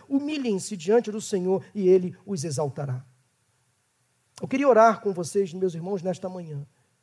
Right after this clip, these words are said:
pedindo que haja em nós um verdadeiro quebrantamento espiritual hoje.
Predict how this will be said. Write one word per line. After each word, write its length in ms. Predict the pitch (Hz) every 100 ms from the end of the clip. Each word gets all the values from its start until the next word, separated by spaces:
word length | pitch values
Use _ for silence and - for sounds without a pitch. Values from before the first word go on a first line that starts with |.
| _ _ _ _ _ _ _ -
pedindo 280 | 180 269
que 160 | - 226
haja 260 | 233 214 214
em 20 |
nós 320 | 202 220 220
um 80 | 208
verdadeiro 560 | 233 214 165 208 202 - -
quebrantamento 920 | 254 180 190 233 - 196 175 190 185
espiritual 600 | 143 180 165 139 160 151
hoje. 420 | 143 139 143 165